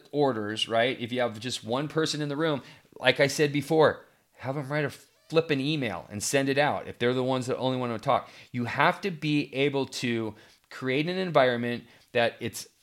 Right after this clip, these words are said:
that it's a meeting, people. We're all talking amongst ourselves,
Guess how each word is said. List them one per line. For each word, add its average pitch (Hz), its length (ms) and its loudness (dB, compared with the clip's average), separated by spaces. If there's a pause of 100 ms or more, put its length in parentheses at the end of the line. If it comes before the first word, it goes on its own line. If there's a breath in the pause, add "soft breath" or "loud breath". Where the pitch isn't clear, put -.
that 113 340 0 (100)
it's 123 140 -6
a 117 40 -2
meeting, 135 360 0
people. 110 420 -4 (120 loud breath)
We're 113 140 -4 (180)
all 165 500 4 (100)
talking 147 560 -2 (260)
amongst 123 500 -2 (180)
ourselves, 117 680 4